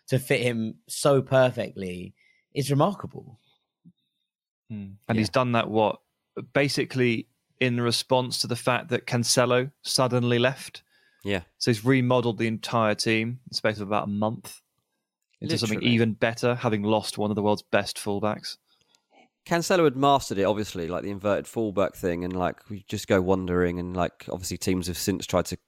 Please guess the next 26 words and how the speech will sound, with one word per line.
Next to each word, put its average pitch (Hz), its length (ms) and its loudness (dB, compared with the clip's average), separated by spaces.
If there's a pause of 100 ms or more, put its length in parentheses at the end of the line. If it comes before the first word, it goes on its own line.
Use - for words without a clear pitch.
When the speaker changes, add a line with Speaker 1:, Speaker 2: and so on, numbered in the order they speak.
Speaker 3:
copy 101 360 0
that 101 320 2
from, 92 540 -4
you 98 80 0
know, 87 140 4
Arsenal 95 500 0 (540)
doing 101 180 6
it 87 60 0
themselves. 92 640 2 (1120)
But - 100 -4
Pep's 117 260 4
like, 156 140 6
"Oh, 135 580 6
that's, 120 220 0
I 120 100 -6
guess, 120 240 -2
a 107 40 -2
bit 95 180 0
annoying, 104 540 0
so 107 160 -4
what 107 160 0
am 95 80 -2
I 107 40 0
gonna 104 120 0
do 101 180 2
here? 101 460 2